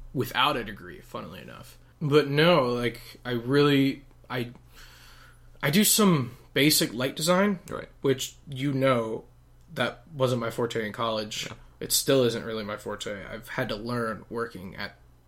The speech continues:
Speaker 1: this theater.
Speaker 2: Mm-hmm.
Speaker 1: Um, because there's only three of us. No, no, because I don't really get to sound design anymore.
Speaker 2: Mm-hmm.
Speaker 1: I mean, I've, I think about halfway through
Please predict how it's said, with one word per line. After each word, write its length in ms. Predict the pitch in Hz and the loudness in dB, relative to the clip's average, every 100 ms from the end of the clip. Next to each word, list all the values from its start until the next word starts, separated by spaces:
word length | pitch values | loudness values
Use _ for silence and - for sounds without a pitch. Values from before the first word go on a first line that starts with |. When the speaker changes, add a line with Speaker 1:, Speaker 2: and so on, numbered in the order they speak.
| - - | -18 -10
Speaker 1:
this 220 | 107 - | -8 -8
theater. 420 | - 104 85 - | -8 -10 -10 -12
Speaker 2:
Mm-hmm. 520 | 110 98 90 - - 127 | -12 -10 -14 -20 -14 -12
Speaker 1:
Um, 400 | 101 98 101 - _ - _ _ - _ _ - | -10 -10 -12 -14 _ -20 _ _ -20 _ _ -12
because 320 | 110 123 107 | -8 -6 -6
there's 160 | 110 98 | -8 -10
only 220 | 92 - | -12 -12
three 220 | - 101 | -10 -10
of 100 | - | -10
us. 280 | - - - - - - - - - - - - - - - | -14 -14 -16 -20 -20 -20 -20 -20 -20 -20 -20 -20 -20 -18 -8
No, 480 | 135 139 139 127 123 - - | 0 4 4 4 -2 -14 -8
no, 320 | 127 135 123 | -4 -2 -2
because 600 | 123 123 135 120 - - - - - - - | -6 -4 -2 -2 -4 -14 -20 -20 -20 -20 -10
I 80 | 123 | -4
don't 140 | 135 | -4
really 160 | 135 127 | -2 -2
get 180 | 123 120 | -2 -4
to 100 | 107 | -4
sound 260 | - 131 | -2 -2
design 420 | 131 127 127 127 127 | -2 0 0 -2 -4
anymore. 540 | 131 127 127 131 120 - 107 | -4 -2 -2 -2 -6 -10 -14
Speaker 2:
Mm-hmm. 220 | 101 95 - - | -12 -14 -18 -10
Speaker 1:
I 100 | 139 143 | -4 0
mean, 200 | 139 123 | 0 0
I've, 440 | 202 139 - - - _ - | 0 -2 -6 -18 -20 _ -6
I 80 | |
think 320 | 156 - 220 202 | -2 4 4 4
about 240 | 165 135 | 2 2
halfway 420 | 151 151 151 147 | 2 0 2 0
through 540 | 135 - 135 123 123 | 0 -4 -2 0 -4